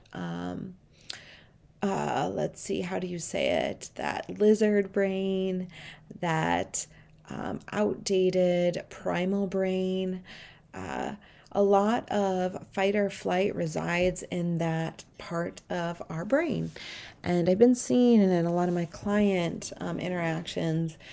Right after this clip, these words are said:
is now I feel with this shift that we're experiencing,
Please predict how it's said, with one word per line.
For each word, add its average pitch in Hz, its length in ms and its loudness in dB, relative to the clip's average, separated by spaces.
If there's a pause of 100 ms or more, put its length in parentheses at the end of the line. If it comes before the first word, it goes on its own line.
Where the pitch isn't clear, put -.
(260)
is 170 360 2 (100)
now 214 440 4
I 196 140 6
feel 175 420 0
with 165 220 -2
this 165 460 -2 (460)
shift - 720 4 (500)
that 170 240 2
we're 175 240 4
experiencing, 175 1300 2